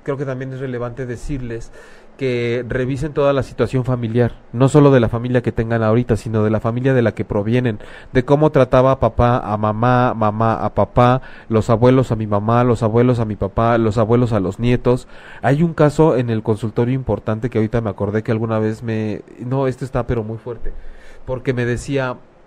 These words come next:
una persona que evidentemente ahorita tiene problema para relacionarse en pareja, este, lo, lo voy a contar de atrás para adelante para que entiendan lo importante, para poder expresarlo mejor.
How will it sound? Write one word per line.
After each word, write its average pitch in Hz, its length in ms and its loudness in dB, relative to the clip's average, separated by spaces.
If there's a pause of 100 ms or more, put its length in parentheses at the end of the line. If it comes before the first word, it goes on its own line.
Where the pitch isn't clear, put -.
(840)
una 180 240 -4
persona 143 500 -4
que 123 320 -6
evidentemente 131 800 -4
ahorita 131 300 0
tiene 127 260 -4
problema 117 500 -2
para 110 260 -2
relacionarse 110 520 -2
en 113 60 -2
pareja, 110 440 2 (1000)
este, 110 840 2 (280)
lo, 123 260 6
lo 127 80 6
voy 139 100 8
a 143 40 6
contar 131 300 0
de 131 60 4
atrás 120 240 0
para 127 160 4
adelante 110 340 2
para 104 240 2
que 98 220 -2
entiendan 107 400 -2
lo 127 60 0
importante, 120 640 -4 (400)
para 107 180 4
poder 113 240 4
expresarlo 113 580 2
mejor. 117 400 2